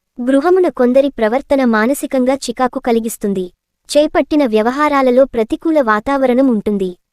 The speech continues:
జీవిత భాగస్వామితో పుణ్యక్షేత్రాలు సందర్శిస్తారు.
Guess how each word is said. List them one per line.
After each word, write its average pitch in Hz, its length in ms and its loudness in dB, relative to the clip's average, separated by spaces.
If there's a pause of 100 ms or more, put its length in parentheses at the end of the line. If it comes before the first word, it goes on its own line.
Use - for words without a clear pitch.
(180)
జీవిత 285 520 0
భాగస్వామితో 262 880 0
పుణ్యక్షేత్రాలు 240 880 0
సందర్శిస్తారు. 233 800 -2